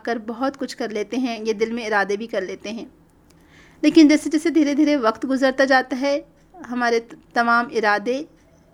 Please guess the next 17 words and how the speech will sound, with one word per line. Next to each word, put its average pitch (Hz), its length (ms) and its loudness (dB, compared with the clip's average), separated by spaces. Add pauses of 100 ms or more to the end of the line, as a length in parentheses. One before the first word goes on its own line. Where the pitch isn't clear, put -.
(640)
پیچھے 269 240 0
چلے 226 240 2
جاتے 208 280 0
ہیں، 220 200 -8 (140)
شوق 240 460 0
ماند 214 340 -2
پڑ 220 120 -2
جاتا 214 400 -6
ہے 262 120 -14 (960)
اور 254 120 -2
پھر 294 120 2
وہ 294 100 2
کام 240 300 2
کرنا 226 240 -6
چھوڑ 226 260 -4
دیتے 208 260 -6
ہیں۔ 220 200 -10